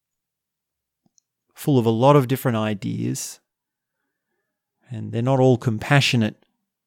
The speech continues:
attitudes towards animals. But originally, back in the day when this sport was being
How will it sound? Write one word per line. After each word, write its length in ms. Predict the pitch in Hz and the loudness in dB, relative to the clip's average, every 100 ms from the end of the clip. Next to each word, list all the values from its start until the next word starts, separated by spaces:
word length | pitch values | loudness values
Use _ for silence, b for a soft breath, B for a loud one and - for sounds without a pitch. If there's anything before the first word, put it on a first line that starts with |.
| _ - | _ 0
attitudes 640 | 139 143 - 113 101 - | 2 2 0 -6 -6 -8
towards 520 | - 101 104 104 98 | -12 -6 -4 -2 -4
animals. 720 | 113 101 101 113 - - - - _ _ _ _ _ _ _ _ _ _ _ _ _ _ _ _ _ _ _ _ _ _ _ _ _ _ _ _ _ | -8 -8 -8 -10 -12 -14 -16 -18 _ _ _ _ _ _ _ _ _ _ _ _ _ _ _ _ _ _ _ _ _ _ _ _ _ _ _ _ _
But 140 | - 120 | -6 -2
originally, 880 | 117 139 220 202 117 - - 151 _ _ _ _ _ _ _ _ _ _ _ _ | 0 2 2 0 -4 -8 -14 -20 _ _ _ _ _ _ _ _ _ _ _ _
back 260 | 143 156 156 | 0 0 0
in 100 | 139 | -2
the 80 | |
day 420 | 120 110 107 - - | -2 -4 -6 -8 -12
when 220 | 135 104 | -10 -6
this 280 | 113 120 - | -4 -4 -6
sport 440 | - - - 120 117 | -10 -8 0 2 0
was 200 | 117 104 | -6 -4
being 600 | - 117 107 101 98 | 0 2 2 0 -4